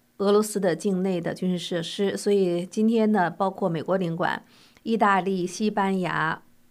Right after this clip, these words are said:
还有什么希腊、匈牙利等多个驻匈牙利的使馆呢，全部关闭。那就可想而知喽，他们也都在担心，或者是已经接到了情报，俄罗斯呢必将，必然呢会对此呢进行一个报复。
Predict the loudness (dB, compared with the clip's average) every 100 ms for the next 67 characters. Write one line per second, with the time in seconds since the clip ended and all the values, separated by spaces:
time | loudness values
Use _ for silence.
0 | _ _ -6 0 2 0 -2 -4 -6 -6
1 | -2 2 4 4 2 -2 -2 0 0 -2
2 | -4 -10 -14 -12 -2 0 0 2 2 2
3 | -2 -4 -2 -2 -4 -8 _ -2 2 2
4 | 2 0 -2 -6 -4 -4 -4 -10 -6 -4
5 | -2 -2 -4 -4 -10 -10 _ _ -20 -16
6 | 0 4 4 2 -2 0 2 2 0 -2
7 | 2 2 0 -6 -20 -20 -10 -2 2 2
8 | 0 -2 0 0 0 0 -2 0 -2 -2
9 | -4 -4 -6 -4 0 2 2 0 -4 -8
10 | 4 6 6 2 -2 -2 -2 -2 -2 -2
11 | -4 -6 -4 -6 -8 -14 -6 -2 -2 -4
12 | -6 -4 -6 -6 -6 -6 -6 -12 -10 -10
13 | -8 -6 -6 -6 -4 -6 0 0 0 -6
14 | -16